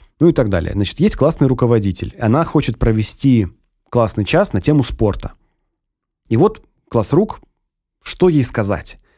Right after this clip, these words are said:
Если она скажет: «Вы слабаки, у вас будет плохое здоровье, да вы же, девчонки, родить не сможете, у вас будут проблемы с печенью, у вас будут проблемы с нервной системой». Если она так будет говорить, она добьётся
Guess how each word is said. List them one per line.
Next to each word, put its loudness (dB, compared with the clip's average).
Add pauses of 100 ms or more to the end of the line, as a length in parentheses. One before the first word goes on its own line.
(640)
Если 2
она 4
скажет: 0
«Вы 2
слабаки, 0 (160)
у 0
вас 2
будет -2
плохое 2
здоровье, 0 (180)
да 2
вы 2
же, 4
девчонки, 2
родить 2
не 4
сможете, 0 (260)
у -4
вас 2
будут 0
проблемы 2
с -4
печенью, 2
у 0
вас 2
будут 2
проблемы 2
с -4
нервной 4
системой». -2 (540)
Если 0
она 2
так -2
будет -2
говорить, -2
она -2
добьётся -2